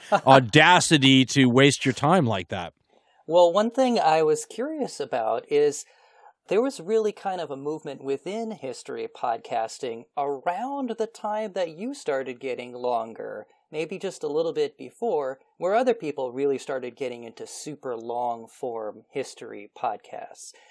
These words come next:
Speaker 2: And you said before that other history podcasts weren't really on your radar so much, but I wonder if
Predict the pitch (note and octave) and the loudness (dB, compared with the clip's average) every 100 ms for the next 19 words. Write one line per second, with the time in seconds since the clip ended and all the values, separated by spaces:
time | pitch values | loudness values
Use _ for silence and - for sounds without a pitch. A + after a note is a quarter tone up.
0 | _ - D#3 C#3+ C3 C3 - D#3 - C#4+ | _ -10 -6 -4 -6 -8 -12 -12 -10 -10
1 | C4 A3+ - D4 A3 F#3 E3 D3 - D#3+ | -6 -8 -6 -2 -2 -2 -2 -2 -4 -4
2 | E3+ D#3 F3 - D#3 - E3+ E3 - B3 | -2 -4 -12 -14 -14 -10 -8 -8 -6 -4
3 | A#3+ E3+ G3 F3 - E3 E3 C#3+ B2+ B2 | -4 -4 -6 -6 -4 -6 -4 -8 -8 -6
4 | A#3 C#3 G#2+ G#2+ - B2+ A2+ G#2+ G#2+ G#2 | -2 -2 -2 -6 -12 -12 -12 -10 -8 -8
5 | - - - _ _ _ - F3+ F#3 G3 | -12 -20 -20 _ _ _ 0 2 2 0
6 | B3+ A#3+ G3+ - D#3 D#3 - | 0 0 0 0 0 0 -6